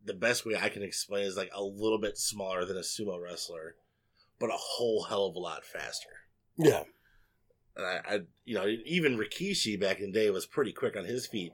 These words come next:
Speaker 1: but I'm talking Joe was, he can probably hold his own with just about anybody in the cruiserweight division.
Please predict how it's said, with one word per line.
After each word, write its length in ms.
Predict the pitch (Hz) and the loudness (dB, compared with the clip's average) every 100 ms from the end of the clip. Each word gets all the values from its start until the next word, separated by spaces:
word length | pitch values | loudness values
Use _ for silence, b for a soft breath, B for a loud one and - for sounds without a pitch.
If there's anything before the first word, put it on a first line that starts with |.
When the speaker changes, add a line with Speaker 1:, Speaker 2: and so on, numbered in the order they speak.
| - | -8
Speaker 1:
but 200 | 90 - - _ _ _ _ _ _ _ | -10 -10 -20 _ _ _ _ _ _ _
I'm 140 | 135 | -4
talking 360 | 131 98 85 90 | 2 2 0 -4
Joe 300 | 92 120 113 | 2 4 4
was, 420 | 82 - - - - _ _ _ _ _ | 2 -6 -10 -12 -14 _ _ _ _ _
he 160 | 101 139 | -10 -6
can 120 | 143 | -4
probably 220 | 117 107 | 0 0
hold 240 | 95 107 95 | 2 2 2
his 100 | 95 | 2
own 220 | 98 95 | 2 0
with 180 | 82 82 | -2 -4
just 180 | 101 87 | -6 -4
about 200 | 90 85 | -6 -2
anybody 320 | 101 92 92 | -2 0 -2
in 60 | |
the 80 | 90 | -4
cruiserweight 400 | - 110 95 90 | -6 -4 -2 -2
division. 380 | 92 101 98 98 | 0 0 2 -4